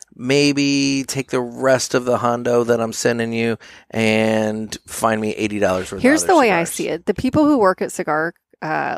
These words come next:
Speaker 2: lounges or, you know, they're, they know the stuff.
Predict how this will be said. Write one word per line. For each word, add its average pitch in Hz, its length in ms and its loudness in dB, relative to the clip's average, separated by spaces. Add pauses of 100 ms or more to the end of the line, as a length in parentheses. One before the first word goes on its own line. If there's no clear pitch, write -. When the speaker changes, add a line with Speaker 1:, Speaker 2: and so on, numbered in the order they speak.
Speaker 2:
lounges 170 640 0
or, 147 340 -2
you 175 120 -6
know, 160 100 -4
they're, 160 240 -2 (380)
they 254 240 2
know 226 240 6
the 175 160 -2
stuff. - 500 -8